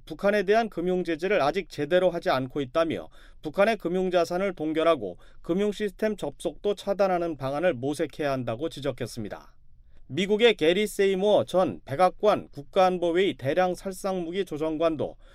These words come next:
북한에 대한 포괄적 경제 제재가 필요하다는 데 동의했습니다. 세이모어 전 조정관은 북한이 오 차 핵실험을 감행할 것으로 본다며 이는 북한에 대한 국제사회의 제재를 더 강화시킬 것이라고 경고했습니다.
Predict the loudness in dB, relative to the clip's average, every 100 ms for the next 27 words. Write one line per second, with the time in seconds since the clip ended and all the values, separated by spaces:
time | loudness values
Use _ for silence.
0 | -20 -14 -8 2 2 4 4 2 0 0
1 | 4 2 2 -4 -4 -2 -2 -2 -2 -2
2 | -2 -2 0 2 0 -2 -2 -2 -2 -2
3 | -2 -4 -8 -10 -12 -16 -20 -20 -20 -20
4 | -20 -20 -4 2 4 4 0 2 -2 -2
5 | 0 0 2 2 2 -2 -10 -18 -12 -2
6 | 0 2 0 0 -2 0 -2 -2 -2 0
7 | 0 -2 0 0 0 0 -2 -4 -2 -2
8 | 0 2 2 -2 -6 -14 -20 -4 2 2
9 | 2 -6 -12 -6 2 4 4 6 4 4
10 | -6 -2 0 2 2 2 0 -2 0 0
11 | 0 -4 -4 -4 2 2 0 -6 -6 -4
12 | -6 -4 -4 -4 -4 -4 -2 -2 -2 -8
13 | -10 -12